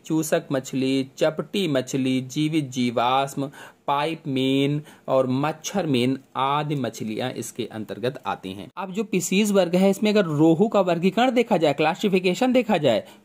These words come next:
तो जगत प्राणी, उपजगत बहुकोशिकीय प्राणी,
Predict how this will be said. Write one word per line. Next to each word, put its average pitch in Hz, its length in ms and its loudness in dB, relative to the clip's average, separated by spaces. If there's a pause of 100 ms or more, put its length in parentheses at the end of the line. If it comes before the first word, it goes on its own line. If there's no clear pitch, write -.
तो 156 80 2
जगत 143 560 0 (360)
प्राणी, 123 500 0 (280)
उपजगत 202 540 2 (300)
बहुकोशिकीय 170 720 2
प्राणी, 104 440 0